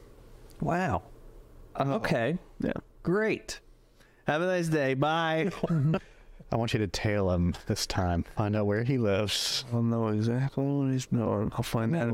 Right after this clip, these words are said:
Speaker 3: if he
Speaker 2: Find out if he really works where he says he works.
Speaker 3: I'll find out where his kids go to school.
Speaker 1: What,
Speaker 2: No,
Speaker 1: what
Speaker 2: find out what, why his boss keeps sending him down here.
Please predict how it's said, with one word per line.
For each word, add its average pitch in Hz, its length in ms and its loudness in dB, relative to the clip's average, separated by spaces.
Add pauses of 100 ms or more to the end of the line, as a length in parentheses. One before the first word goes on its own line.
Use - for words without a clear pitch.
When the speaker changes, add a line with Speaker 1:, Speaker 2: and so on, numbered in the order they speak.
Speaker 3:
if 110 80 0
he 113 60 2
Speaker 2:
Find 135 220 0
out 196 120 2
if 180 100 -4
he 156 100 2
really 139 360 2
works 123 360 0
where 117 120 0
he 107 120 2
says 107 440 0
he - 100 0
works. - 300 -2
Speaker 3:
I'll - 40 -2
find - 380 0
out 110 140 2
where 113 120 2
his - 140 0
kids - 320 -2
go 104 180 0
to 113 100 0
school. 135 600 -2 (360)
Speaker 1:
What, 131 160 2
Speaker 2:
No, 139 200 0
Speaker 1:
what 151 100 0
Speaker 2:
find 143 140 2
out 131 80 2
what, 120 180 2
why 120 180 2
his 113 100 -2
boss 107 340 0
keeps - 260 -2
sending 120 300 0
him 104 120 2
down 104 280 2
here. 98 380 0